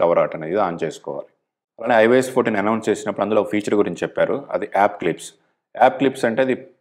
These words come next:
partial యాప్ అనొచ్చు, లేకపోతే part of an app అనొచ్చు. అది ఎలా ఉంటుందంటే చూపిస్తాను చూడండి ఒకసారి ఎగ్జాంపుల్. ఇప్పుడు మనం ఏదైనా రెస్టారెంట్కి వెళ్ళాము, for example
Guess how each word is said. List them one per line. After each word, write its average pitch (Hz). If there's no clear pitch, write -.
partial 113
యాప్ 104
అనొచ్చు, 101
లేకపోతే 107
part 98
of -
an 92
app 87
అనొచ్చు. 82
అది 98
ఎలా 110
ఉంటుందంటే 113
చూపిస్తాను 92
చూడండి 85
ఒకసారి 85
ఎగ్జాంపుల్. 85
ఇప్పుడు 113
మనం 110
ఏదైనా 104
రెస్టారెంట్కి 110
వెళ్ళాము, 85
for -
example 95